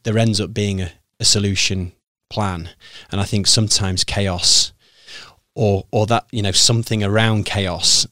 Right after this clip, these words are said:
th-, if that's the word that you'd use, is sometimes what people end up needing to happen to shake them up a little bit,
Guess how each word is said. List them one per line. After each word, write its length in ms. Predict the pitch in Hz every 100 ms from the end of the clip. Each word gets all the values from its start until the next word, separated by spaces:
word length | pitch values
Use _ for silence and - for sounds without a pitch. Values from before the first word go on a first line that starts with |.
| 127 -
th-, 100 | -
if 240 | 110 110 -
that's 240 | 87 -
the 100 | 107
word 300 | 104 104 98
that 80 | 85
you'd 240 | 98 95
use, 360 | 104 98 95 -
is 120 | 101
sometimes 840 | - 110 104 - 101 98 95 - - - - -
what 200 | 120 -
people 520 | 120 107 - 104 95 -
end 280 | 110 104
up 200 | 104 - - - _ _ _ _ _ _ _ _ _ -
needing 300 | 117 110 110
to 100 | -
happen 280 | - - 104
to 120 | 107
shake 280 | - 104 -
them 140 | 117
up 140 | 123 135
a 40 |
little 240 | 135 -
bit, 240 | 147 170